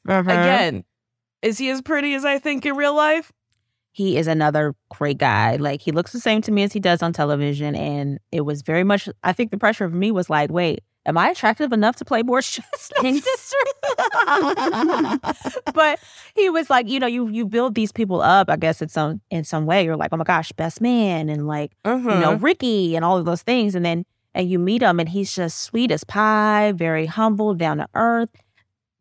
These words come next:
Speaker 1: I, I tease Morris. He's an old man. I tell him he's an old man all the time. Like, we,
Speaker 2: <laughs>
Speaker 1: I remember he treated us all to, like, a cast dinner, but dinner was started at, like, five. I was like,
Speaker 2: <laughs>
Speaker 1: "Sir, <laughs> it is Friday. Why are we going
Speaker 2: Sir.
Speaker 1: to dinner?" It was, like, Friday or Saturday night.
Speaker 2: <laughs>
Speaker 1: But he, like, he wanted to be there right when the restaurant opened.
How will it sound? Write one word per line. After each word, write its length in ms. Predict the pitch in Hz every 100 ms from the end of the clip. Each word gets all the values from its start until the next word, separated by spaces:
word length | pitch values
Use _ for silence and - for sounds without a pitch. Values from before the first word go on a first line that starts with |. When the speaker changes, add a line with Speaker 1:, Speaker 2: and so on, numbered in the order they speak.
| -
Speaker 1:
I, 120 | 196 -
I 280 | 190 208 247
tease 320 | - 453 262
Morris. 180 | 196 180
He's 160 | 285
an 80 | 254
old 220 | 202 214
man. 240 | 175 170 160
I 60 |
tell 100 | 165
him 60 | 214
he's 100 | 185
an 60 | 160
old 100 | 156
man 160 | 156
all 140 | 156 156
the 80 |
time. 260 | - 160 160 160
Like, 180 | 165 208 185
we, 220 | 185 202 -
Speaker 2:
<laughs> 60 |
Speaker 1:
I 120 | - 170
remember 260 | 190 190
he 220 | 196 214
treated 320 | 196 247 202 190
us 120 | 180
all 140 | 175
to, 60 | 185
like, 140 | 175
a 40 | 160
cast 560 | 190 170 170 - - 185
dinner, 200 | 180 165
but 160 | 165
dinner 280 | 156 180 180
was 100 | 160
started 320 | - 170 160
at, 100 | 147
like, 200 | 156 160
five. 560 | - - 151 - - - _ _ 185
I 200 | 254 302
was 100 | 220
like, 180 | 208
Speaker 2:
<laughs> 60 | -
Speaker 1:
"Sir, 640 | 320 349 233 170 311 302
<laughs> 40 | -
it 500 | 262 466 269 269 262
is 60 | 262
Friday. 440 | 285 220 196 170
Why 220 | 196 202
are 80 | 226
we 120 | 220
going 240 | 196 196 208
Speaker 2:
Sir. 160 | 196
Speaker 1:
to 40 | 185
dinner?" 320 | 180 180 190
It 40 | 220
was, 120 | 247
like, 140 | 269
Friday 320 | 302 196 208
or 80 | 214
Saturday 360 | 208 202 196 196
night. 280 | 180 180 262
Speaker 2:
<laughs> 40 | - - 285 - 269 254
Speaker 1:
But 120 | 240
he, 160 | 247
like, 160 | 233 220
he 120 | 262
wanted 160 | 247 240
to 60 |
be 100 | 220
there 180 | 190 170
right 200 | 160 175
when 120 | 247
the 80 | 262
restaurant 400 | 226 220 240 208
opened. 400 | 180 185 190 190